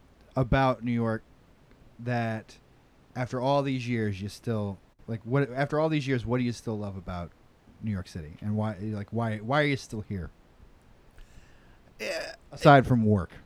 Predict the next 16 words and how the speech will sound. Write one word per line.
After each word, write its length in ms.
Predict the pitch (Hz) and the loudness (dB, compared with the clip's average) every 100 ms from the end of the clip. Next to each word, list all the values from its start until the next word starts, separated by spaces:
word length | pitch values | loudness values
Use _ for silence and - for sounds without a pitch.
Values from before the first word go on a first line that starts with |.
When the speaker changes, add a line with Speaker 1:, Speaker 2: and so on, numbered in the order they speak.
| - | -10
Speaker 1:
I 80 | 113 | -2
Speaker 2:
Sure. 280 | 113 110 | 2 4
Speaker 1:
guess, 160 | 98 - | 4 2
yeah. 160 | 113 85 | 0 4
Speaker 2:
Uh, 200 | 170 160 - 233 233 | 4 2 -6 -12 -6
it's 180 | 233 220 | -2 2
always 240 | 233 185 143 | 4 4 0
gonna 160 | 123 | -6
be 80 | 98 | -6
the 100 | 87 | -8
people, 480 | - 87 - 80 80 - - | -8 -10 -10 -12 -12 -18 -8
you 140 | 123 113 | -4 -2
know. 280 | 95 92 | -2 -4
It, 220 | 87 117 117 | -6 -8 -8
it, 200 | 131 - 120 131 - _ - _ _ _ _ _ _ _ - | -14 -14 -14 -18 -20 _ -20 _ _ _ _ _ _ _ -4
if 380 | 143 139 - | -2 -2 -8